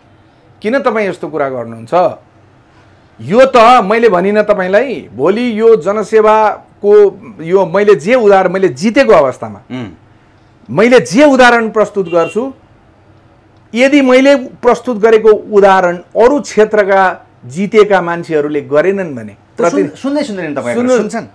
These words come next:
Speaker 1: क-, सुन्नुहोस् न, मैले काम गर्छु नि, यहाँको जनताले देख्छ, त यहाँको ज-, यहाँ चार नम्बर क्षेत्रको मान्छेले मैले गरेको देख्छ,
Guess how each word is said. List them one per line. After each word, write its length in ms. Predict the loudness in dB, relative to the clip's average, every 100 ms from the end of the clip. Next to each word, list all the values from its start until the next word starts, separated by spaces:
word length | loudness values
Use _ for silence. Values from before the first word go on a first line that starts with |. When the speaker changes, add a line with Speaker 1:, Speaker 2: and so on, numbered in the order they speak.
| -10
Speaker 1:
क-, 140 | -8 -8
सुन्नुहोस् 360 | -10 -8 -6 -6
न, 300 | -8 -10 -8
मैले 280 | -2 0 0
काम 360 | 0 0 2
गर्छु 260 | 2 2 0
नि, 100 | -4
यहाँको 420 | -4 -2 0 0
जनताले 420 | -2 -2 0 0
देख्छ, 400 | 0 0 0 0
त 840 | 0 0 -4 _ _ _ _ _ 0
यहाँको 400 | 4 4 4 4
ज-, 160 | 4
यहाँ 240 | 2 2 2
चार 280 | 0 0 2
नम्बर 200 | 0 0
क्षेत्रको 360 | -2 -2 -2
मान्छेले 440 | -2 -2 -2 -2 0
मैले 260 | 0 0
गरेको 320 | 2 2 2
देख्छ, 300 | 2 2 2